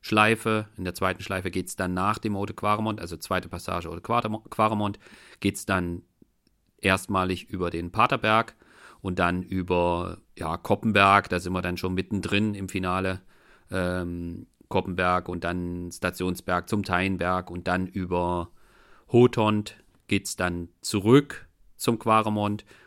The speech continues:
und dann halt Quaremont und Paterberg Doppel. Äh, das ist dann quasi, sind die beiden letzten Hellinge dann und dann flach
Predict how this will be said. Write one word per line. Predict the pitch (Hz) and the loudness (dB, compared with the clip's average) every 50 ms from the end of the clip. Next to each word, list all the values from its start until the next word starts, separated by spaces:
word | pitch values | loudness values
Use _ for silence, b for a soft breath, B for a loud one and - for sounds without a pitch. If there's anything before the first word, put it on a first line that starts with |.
| B | B
und | B 95 90 90 | B -4 0 2
dann | 87 87 90 | 2 2 2
halt | 90 90 87 - | 0 -2 -2 -2
Quaremont | - 90 85 85 90 90 90 87 87 90 87 - | 0 2 2 2 2 0 -2 -4 -4 -4 -6 -8
und | 95 85 - | -10 -8 -2
Paterberg | - 92 98 98 104 98 - 92 92 90 - - | 0 0 0 2 0 -2 -2 -2 -2 -2 -2 -2
Doppel. | 98 87 - - 95 92 95 98 - _ _ _ _ _ - | -4 -2 -2 -2 -2 -2 -2 -4 -8 _ _ _ _ _ -10
Äh, | 92 85 82 82 87 82 80 80 - | -8 -6 -6 -6 -8 -8 -10 -10 -10
das | - 80 - | -10 -10 -10
ist | - - - 87 | -10 -10 -8 -6
dann | 80 76 | -6 -6
quasi, | - 82 80 80 82 87 82 80 82 | -4 -4 -4 -4 -4 -4 -6 -6 -6
sind | - 85 85 | -8 -10 -10
die | 82 | -8
beiden | - - 82 82 82 | -6 -6 -6 -6 -4
letzten | 80 87 87 - - - | -6 -6 -6 -6 -6 -4
Hellinge | 92 92 87 85 90 87 87 85 | -4 -4 -2 -2 -2 -4 -4 -6
dann | - - 85 87 87 87 - _ _ _ | -6 -6 -6 -6 -8 -10 -14 _ _ _
und | - - 85 80 - | -14 -12 -10 -8 -8
dann | 78 80 82 82 80 | -6 -6 -6 -8 -8
flach | - - - 85 80 85 - - - - | -10 -8 -4 -2 -2 -2 -2 -6 -10 -14